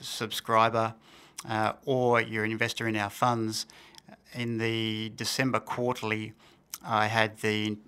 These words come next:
write-up I did for the Intelligent Investor Special Report, uh, Christmas Special Report in there. So either one of those two, uh, sources, as long as you're an investor or a paid-up subscriber, you can go and read that article and,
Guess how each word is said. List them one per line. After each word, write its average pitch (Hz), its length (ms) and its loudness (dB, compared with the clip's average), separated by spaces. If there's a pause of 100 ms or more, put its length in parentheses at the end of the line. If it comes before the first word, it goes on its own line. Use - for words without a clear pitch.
(280)
write-up 113 360 4
I 101 80 -2
did 107 200 -6
for 107 140 -8
the 104 60 -4
Intelligent 107 440 -4
Investor 107 300 -6
Special 110 340 -4
Report, 113 400 -2 (440)
uh, 107 180 -8
Christmas 113 340 -6
Special 113 280 -4
Report 127 380 0 (360)
in 120 160 -2
there. 143 200 4
So 110 380 2 (160)
either 123 200 6
one 113 200 2
of 107 80 -2
those 107 240 0
two, 110 400 -2 (440)
uh, 104 200 -4
sources, 117 520 -2
as 104 120 -6
long 113 120 0
as 107 80 -4
you're 104 60 -8
an 104 60 -4
investor 110 380 -2
or - 40 -8
a 120 40 -10
paid-up - 280 -2
subscriber, 110 460 0
you 110 100 0
can 110 100 -4
go 107 160 2
and 104 140 0
read 113 160 -2
that 107 140 0
article 113 420 0
and, 107 160 -6